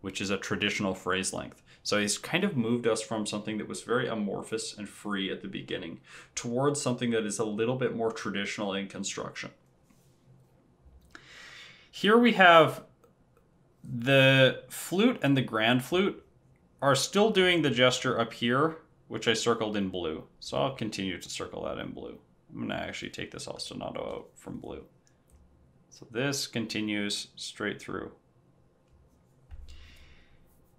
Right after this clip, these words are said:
Now we have oboes, and oboes are also contributing to that gesture.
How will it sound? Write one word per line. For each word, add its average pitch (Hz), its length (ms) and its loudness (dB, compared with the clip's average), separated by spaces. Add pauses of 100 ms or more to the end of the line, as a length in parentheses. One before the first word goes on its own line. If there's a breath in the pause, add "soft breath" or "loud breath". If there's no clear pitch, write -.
(160)
Now 123 200 2
we 143 80 4
have 175 260 4
oboes, 190 800 4
and 131 220 2
oboes 170 400 8
are 143 100 8
also 139 360 6
contributing 117 600 2
to 110 100 -2
that 98 200 2
gesture. - 480 -6